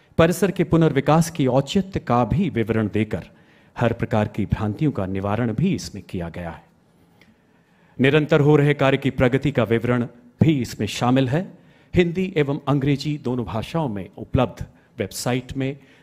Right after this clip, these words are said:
देशवासियों द्वारा अपने बहुमूल्य सुझाव देने का भी प्रावधान है।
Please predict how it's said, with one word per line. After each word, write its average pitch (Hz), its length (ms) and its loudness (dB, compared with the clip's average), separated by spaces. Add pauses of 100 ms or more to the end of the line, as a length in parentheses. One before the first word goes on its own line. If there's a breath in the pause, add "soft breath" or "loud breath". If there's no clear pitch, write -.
देशवासियों 110 680 -2
द्वारा 113 320 -2 (340 soft breath)
अपने 117 260 -8
बहुमूल्य 113 560 -4
सुझाव 120 560 -4 (120)
देने 110 240 0
का 104 200 -2
भी 131 300 -2 (520 loud breath)
प्रावधान 95 480 -2
है। - 340 -14